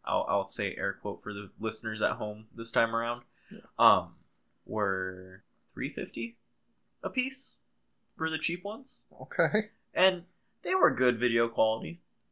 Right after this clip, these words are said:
Speaker 1: Not the best quality. I mean, I had someone, while I was working on their locks, they were like, "You guys do camera systems, right?" And I was like, "Yeah, we do camera systems too." And they were like,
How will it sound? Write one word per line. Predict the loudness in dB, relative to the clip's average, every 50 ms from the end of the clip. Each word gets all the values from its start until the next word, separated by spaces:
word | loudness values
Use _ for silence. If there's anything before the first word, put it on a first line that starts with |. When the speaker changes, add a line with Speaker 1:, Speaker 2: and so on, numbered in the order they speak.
| _ _ _ -2
Speaker 1:
Not | 2 4 4 4 2
the | -2 -6 -6 _ _ _ -2
best | 0 4 6 6 6 6 4 -2 -6
quality. | -8 -6 -4 -4 -4 -4 -6 -8 -8 -8 -8 -10 -10 -12 _ _ _ _ _ _ _ -2
I | 0 0
mean, | 2 2 0 -2 -4 -8 -14 -20 _ _ _ _ _ _ _ _ _ _ _ -4
I | -2 2
had | 4 4 4 4
someone, | 2 2 2 2 2 2 0 0 0 -2 -2 -6 -14 -18 _ _ _ _ _ _
while | 4 6 6 8
I | 6 6
was | 4 2 -2
working | -2 -2 -4 -2 -2 -2 -2
on | -2 -2 0
their | 0 0 0
locks, | 0 2 4 4 4 4 2 0 -2
they | -2 -2 -2
were | 0 -2 -2
like, | -2 -2 -2 -4
"You | -6 -12 -14 -10 -6
guys | -4 -4 -4 -4
do | -4 -6 -6
camera | -6 -2 0 0 0 0 0
systems, | -2 -2 -2 -2 -2 -4 -4 0 4
right?" | 8 8 8 8
And | 6
I | 4 0
was | -2 -2 0
like, | -2 -2 -2 -2
"Yeah, | -4 -2 -2
we | -2 -2 -2
do | -4 -6
camera | -4 -2 0 0 0 -2 -4
systems | -6 -6 -6 -6 -8 -8 -10 -8
too." | -6 -6 -4 -4
And | -4 -4
they | -2
were | 0
like, | 0 0 -2